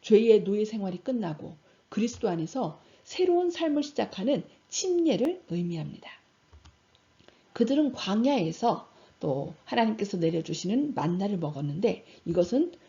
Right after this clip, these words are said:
우리를 살리기 위해서 이 땅에 오신 생명의 떡이신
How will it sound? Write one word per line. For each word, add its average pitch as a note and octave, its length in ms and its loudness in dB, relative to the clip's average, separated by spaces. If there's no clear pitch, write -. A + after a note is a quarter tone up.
우리를 C4+ 340 4
살리기 E4+ 480 4
위해서 E3 520 0
이 G#3 180 0
땅에 F3+ 220 0
오신 A3 460 0
생명의 E4+ 580 2
떡이신 C4 480 0